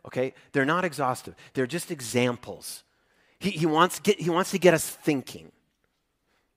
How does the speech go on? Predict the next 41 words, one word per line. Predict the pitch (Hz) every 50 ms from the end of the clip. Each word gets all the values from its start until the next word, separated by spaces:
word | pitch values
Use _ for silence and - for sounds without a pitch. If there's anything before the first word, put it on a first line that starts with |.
| _ _ _ _ _ _ _ - _
The | - 131
larger | 127 156 196 208 196 208
point | - - 185 196 202 196
is | 165 147
that | 175 160
we | 165 180 175 -
all | - 175 175 175 175 180 185 190 170 - - -
have | - - 185 165 156 160 165 156 - - - - _ _ _ 127 117 110
gifts. | 147 180 156 113 - - - - - - _ _
We | 139 139 135 151
all | 180 214 226
have | 202 226 233 226 180
gifts. | 160 180 170 127 - - - - - - - _ _ _ _ _ _ _ _ _ _ _ _ _
There's | 165 185 196 190 190
not | 202 220 220 190
a | 147
person | - - - - 226 247 - - 240 233
in | 233 226
this | 226 208 -
room | 196 165 143
who | 147 151
doesn't | 147 147 143 139
have | 151 143
a | 147
gift. | 135 127 110 92 - - _ _ _ _ _ _ _ - - -
And | - 175 160 160
the | 156
point | 139 - - - 240 285 294 285 202
is, | 147 135 127 - - - -
we're | 156
not | 156 170 185 202 190
supposed | - 170 143 165 180 - -
to | 165
merely | 170 165 160 143 143 143
use | 151 143 135
it | 143 -
for | - 151 139
ourselves, | 127 123 113 - - 156 143 131 117 - - - _
but | - 131 131
for | - - 120 113
others. | 107 92 87 85 - - - -